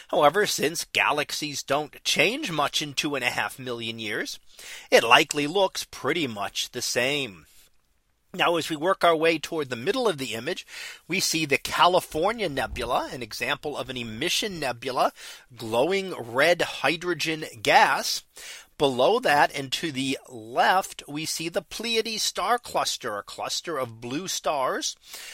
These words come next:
Uh, that is a very young star cluster. And up above that, we see the red planet Mars. Now,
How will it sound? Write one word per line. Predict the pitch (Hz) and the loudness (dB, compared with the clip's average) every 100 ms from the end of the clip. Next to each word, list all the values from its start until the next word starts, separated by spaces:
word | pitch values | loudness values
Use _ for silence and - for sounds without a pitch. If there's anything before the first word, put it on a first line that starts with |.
| - _ - | -20 _ -12
Uh, | 110 104 | -8 -4
that | 120 120 120 | -2 -2 -2
is | 123 | -10
a | 127 | -6
very | 139 131 | -2 -2
young | 117 120 147 214 185 | 0 4 4 2 -6
star | - 151 127 113 | -2 0 0 0
cluster. | - 113 98 - 165 339 _ _ _ - - - - | -2 -4 -4 -4 -6 -6 _ _ _ -20 -18 -14 0
And | 311 | 2
up | 302 | 4
above | 208 180 202 165 | 4 6 6 4
that, | 202 254 | 2 0
we | 175 190 | -4 -6
see | - | -6
the | 180 185 | -6 -6
red | 120 127 160 156 156 - | -4 0 0 0 -10 -10
planet | - 127 170 175 151 | -6 -2 0 0 -2
Mars. | 120 113 143 175 139 107 - - - _ - - - _ | -10 0 2 4 0 -4 -8 -8 -8 _ -20 -20 -20 _
Now, | 110 117 202 | -2 0 0